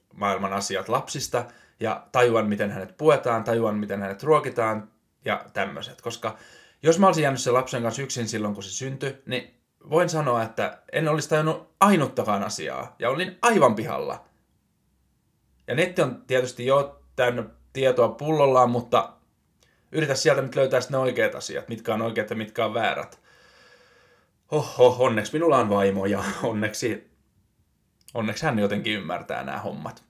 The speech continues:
koska mulle se olisi ollut äärimmäisen vaikeaa. Ja tommonen pukeminenkin, niin koska mä itse tosiaan pukeudun niin, niin niukasti, niin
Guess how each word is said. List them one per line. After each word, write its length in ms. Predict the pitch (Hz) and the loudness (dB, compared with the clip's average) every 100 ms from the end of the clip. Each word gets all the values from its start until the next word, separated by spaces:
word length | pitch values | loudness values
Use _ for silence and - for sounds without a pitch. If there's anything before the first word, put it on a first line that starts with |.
| _ | _
koska 240 | - 101 117 | -8 -6 -2
mulle 260 | 147 143 | 0 2
se 140 | - 104 | 2 -2
olisi 180 | 101 | -2
ollut 160 | 104 95 | -4 -4
äärimmäisen 520 | 95 - 101 82 - | -6 -8 -12 -12 -10
vaikeaa. 460 | - - - - - | -8 -8 -8 -8 -8
Ja 80 | - | -4
tommonen 260 | 123 135 | -4 -4
pukeminenkin, 760 | 139 151 123 117 113 110 113 110 | -4 0 0 0 -4 -4 -6 -6
niin 260 | 107 - _ _ _ _ _ _ _ _ - - _ _ _ _ | -8 -14 _ _ _ _ _ _ _ _ -20 -20 _ _ _ _
koska 220 | 123 117 | -8 0
mä 80 | 143 | 2
itse 240 | 170 180 | 4 4
tosiaan 380 | 123 131 127 117 | 2 2 0 0
pukeudun 400 | 120 - 110 110 | 0 2 2 2
niin, 300 | 120 110 104 117 | -2 -2 -4 -4
niin 200 | 113 107 | -2 0
niukasti, 600 | 123 101 - 98 - 98 | 0 -2 -4 -6 -8 -8
niin 360 | 95 - - | -10 -14 -20